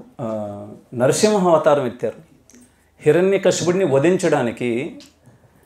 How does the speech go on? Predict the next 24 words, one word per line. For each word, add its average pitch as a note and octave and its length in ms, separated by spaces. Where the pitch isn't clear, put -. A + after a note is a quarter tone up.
నరసింహ F3 520
అవతారం F#3 340
ఎత్తారు. D#3+ 340
ఏ-, E3 340
ఆ D#3 60
అవతారం D#3+ 540
ఎలాగెత్తడం G3+ 420
జరిగింది? F#3 640
హిరణ్యకశిపుడు G3+ 680
అంటాడు, F#3 540
రకరకాలుగా A#3 520
శిక్షించాలని A#3+ 680
ప్రయత్నం G3+ 400
చేశాడు F3 360
వాళ్ళ C#3 180
అబ్బాయిని, C#3 440
ప్రహ్లాదుడిని. C#3+ 560
కానీ G#3 240
ప్రతి - 460
సమయంలో A3+ 360
ఎవరు G#3 180
రక్ష-, A3 260
వచ్చి G3 200
రక్షించేవాళ్ళు? F#3 800